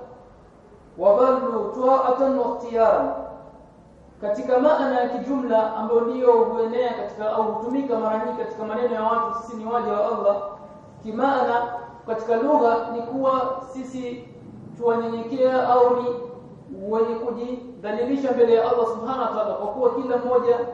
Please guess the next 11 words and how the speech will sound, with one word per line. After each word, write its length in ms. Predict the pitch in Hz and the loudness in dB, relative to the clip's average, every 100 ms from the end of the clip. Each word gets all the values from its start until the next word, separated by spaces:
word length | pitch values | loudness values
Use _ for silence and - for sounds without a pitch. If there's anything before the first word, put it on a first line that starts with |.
| - - | -10 -8
atambua 360 | 226 226 240 | -6 0 2
kuwa 140 | 226 233 | 2 0
Mwenyezi 240 | 226 254 | -2 -4
Mungu 300 | 247 247 254 - - - - | -6 -6 -8 -12 -16 -16 -12
ndiye 240 | 180 233 | -6 0
mwenye 300 | 240 240 233 | 0 0 -2
uwezo 560 | 226 240 254 247 254 247 | 0 4 6 6 4 2
na 100 | 226 | 0
nguvu 280 | 240 240 233 | -4 -6 -6
juu 140 | 240 | 2
ya 160 | 226 | 2